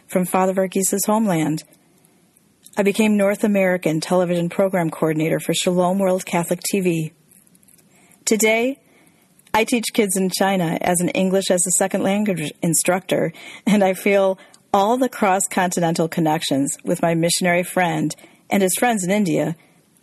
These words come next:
have broadened me and prepared me for this current work so much. I have a heart now for being an ambassador of Christ's love and joy to people in Asia as they reciprocate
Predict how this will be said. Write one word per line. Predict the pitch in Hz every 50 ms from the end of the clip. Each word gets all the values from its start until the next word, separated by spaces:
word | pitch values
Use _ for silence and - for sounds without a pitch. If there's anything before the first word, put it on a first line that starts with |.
| -
have | - 220 220 202 190 -
broadened | 196 202 202 214 233 240 240 220 175 160
me | 175 160 160 151 156 -
and | - 175 170 -
prepared | - 190 180 - - - 233 262 262 233
me | 202 156 151 160
for | 156 - - 185 180 - 190
this | 185 196 208 220 -
current | - - 226 226 262 262 - -
work | 160 160 151 170 170 - - - _ _ _ _ _ _ _ _ _
so | - - - - - 185 175 165
much. | 156 156 156 156 151 156 - - - - - _ _ _ _ _ _ _ _ _ _ - - _ _ _ _ _ _ _ _ _ _ _ _ -
I | 202 208
have | 214 202 190
a | 190 180
heart | 175 196 185 185 175 -
now | 175 165 151 147 151
for | 156 - 180
being | 165 170 175 180 180 180
an | 175
ambassador | 165 165 160 165 165 170 185 180 - - 175 160 151 151 156 - -
of | - 170 160 -
Christ's | - 185 170 170 170 - -
love | 165 156 156 180
and | 196 214 208 -
joy | - 160 156 151 151 156 165 165
to | - - 180
people | - 170 156 160 165 160
in | 165 175
Asia | 175 165 165 160 - 160 147 143 165 - _ _ _ _ _ _ _ _ _ _ _ _ _ _ _ -
as | - 185 180 170 170
they | 175 180 208 240
reciprocate | 233 208 175 - - 180 180 - 185 170 - 170 151 147 139 - -